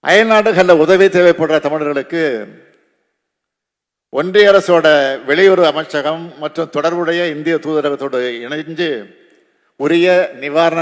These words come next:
நடவடிக்கைகளை இந்த துறை சிறப்பா செஞ்சுக்கிட்டு வருது. மருத்துவ இயலாமை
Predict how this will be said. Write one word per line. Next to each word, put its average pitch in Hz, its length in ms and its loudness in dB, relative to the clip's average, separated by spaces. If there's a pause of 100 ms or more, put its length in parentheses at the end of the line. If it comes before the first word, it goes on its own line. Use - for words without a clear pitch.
நடவடிக்கைகளை 139 680 -4 (400)
இந்த 127 260 -6
துறை 151 220 -2 (380)
சிறப்பா 147 460 -2 (340)
செஞ்சுக்கிட்டு 127 400 -10
வருது. 113 240 -10 (2750)
மருத்துவ 190 400 6 (400)
இயலாமை 143 480 -2